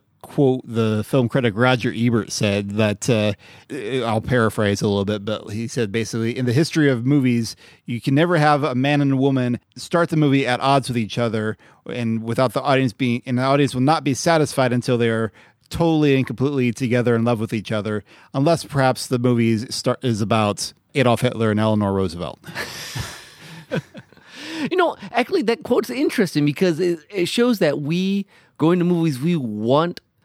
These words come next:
Speaker 2: reconciliation. We want this bridging the gap between the men and the women.
Speaker 1: Yeah.
Speaker 2: And because I think there's a lot of tension just in the world in general between, you know, the battle of the sexes, the thing that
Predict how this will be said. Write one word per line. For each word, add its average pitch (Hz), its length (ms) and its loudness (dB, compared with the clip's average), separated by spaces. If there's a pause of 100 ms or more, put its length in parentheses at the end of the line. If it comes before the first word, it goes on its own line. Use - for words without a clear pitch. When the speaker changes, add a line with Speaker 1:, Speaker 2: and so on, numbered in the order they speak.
Speaker 2:
reconciliation. 131 840 -2
We 123 100 0
want 147 380 0
this 131 360 -2 (220)
bridging 139 420 2
the 127 100 2
gap 131 300 0
between 107 640 -4 (360)
the 147 100 -2
men 131 220 4
and 120 100 2
the 123 40 2
women. - 540 -4
Speaker 1:
Yeah. 277 200 0 (100)
Speaker 2:
And 208 180 0
because 202 160 2
I 208 60 2
think 247 160 -4
there's 214 140 2
a 185 60 2
lot 147 160 -2
of 175 60 0
tension 165 380 2
just 143 140 0
in 123 60 -6
the 131 60 2
world 127 260 2
in 117 80 2
general 143 300 2
between, 127 540 0 (480)
you 165 120 0
know, 123 120 2
the 110 120 -6
battle 123 240 4
of 123 40 2
the 120 60 0
sexes, 113 480 -2
the 120 120 -6
thing 117 300 -2
that 107 260 -2